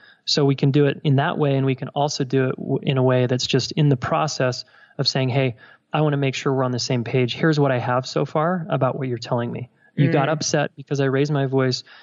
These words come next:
Speaker 1: You're mad and feeling insecure and, and afraid about fi-, our financial situation.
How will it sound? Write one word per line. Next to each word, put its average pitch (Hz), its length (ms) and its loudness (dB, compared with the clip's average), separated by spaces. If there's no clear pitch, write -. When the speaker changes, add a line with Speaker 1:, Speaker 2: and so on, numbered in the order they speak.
Speaker 1:
You're 131 140 2
mad 143 580 0
and 143 140 -4
feeling 139 220 0
insecure 135 520 0
and, 123 280 -4
and 127 100 0
afraid 135 340 2
about 123 220 -2
fi-, 135 220 -2
our 131 180 -2
financial 131 460 0
situation. 127 680 0